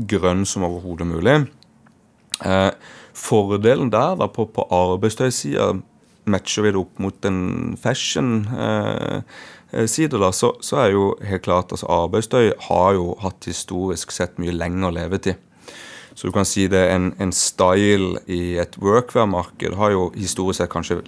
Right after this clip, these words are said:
levd mellom åtte til ti år. Eh, og så har jo det, eh, endret seg sånn sett, eh,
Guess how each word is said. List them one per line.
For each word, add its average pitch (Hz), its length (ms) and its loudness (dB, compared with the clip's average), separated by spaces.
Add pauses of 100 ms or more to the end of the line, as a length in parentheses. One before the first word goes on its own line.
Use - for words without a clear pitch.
levd 85 240 -4
mellom 85 300 -4 (180)
åtte - 480 -6
til 92 160 0
ti 92 160 2
år. 127 240 8 (640)
Eh, 92 400 4
og 90 160 2
så 98 160 4
har 92 220 4
jo 87 80 0
det, 87 120 4 (220)
eh, 85 880 0
endret 87 400 2
seg 90 400 -2
sånn 90 240 -6
sett, - 400 -6
eh, 87 400 0